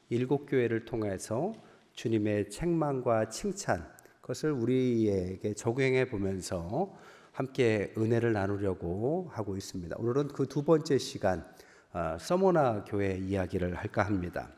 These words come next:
에, 서모나는 오늘날 터키 이즈미르 지역을 말합니다. 에베소의 북쪽으로 해안가에 있는 오십육 킬로 정도에 있는 아주 크고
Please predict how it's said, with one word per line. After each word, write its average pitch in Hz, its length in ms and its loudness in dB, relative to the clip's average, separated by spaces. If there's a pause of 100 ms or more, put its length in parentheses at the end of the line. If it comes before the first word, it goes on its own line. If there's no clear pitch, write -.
(760)
에, 104 160 2
서모나는 180 720 8
오늘날 120 680 8
터키 123 680 0
이즈미르 127 800 2
지역을 101 480 0
말합니다. 90 640 -2
에베소의 135 880 4
북쪽으로 123 880 0 (360)
해안가에 165 580 4
있는 120 180 2
오십육 127 640 0
킬로 160 260 2
정도에 123 420 2
있는 117 360 2 (360)
아주 95 320 -4
크고 - 840 -2